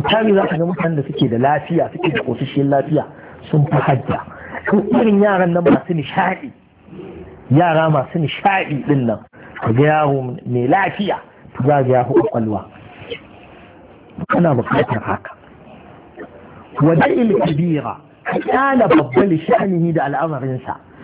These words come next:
Domin kabiran kabiru an al'adab. In mutum ya girma, to ya girma game da tarbiyya.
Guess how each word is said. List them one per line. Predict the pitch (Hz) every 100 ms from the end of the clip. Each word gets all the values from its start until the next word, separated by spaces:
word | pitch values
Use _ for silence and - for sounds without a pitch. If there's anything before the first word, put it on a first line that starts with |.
| - 160
Domin | 196 185 240
kabiran | 214 170 247 277 202 -
kabiru | 160 180 175 160
an | 160 135
al'adab. | 123 - - - - - - - - -
In | 523 554 494
mutum | - 302 220
ya | 208
girma, | 185 202 190 185 180 - _ _ - -
to |
ya | 175 220
girma | 202 220 214
game | 170 156
da | 127
tarbiyya. | 131 120 127 120